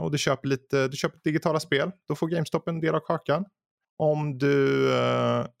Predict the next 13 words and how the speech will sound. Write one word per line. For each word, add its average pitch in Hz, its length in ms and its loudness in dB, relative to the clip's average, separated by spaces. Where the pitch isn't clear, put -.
tar 143 140 0
hem 131 260 -2
en 127 180 0
Xbox 120 520 -4
och 120 300 0
sen 113 400 0
köper 113 280 -2
en 110 80 0
skiva 147 400 0
på 139 60 0
något 135 140 2
annat 147 200 -2
ställe - 360 0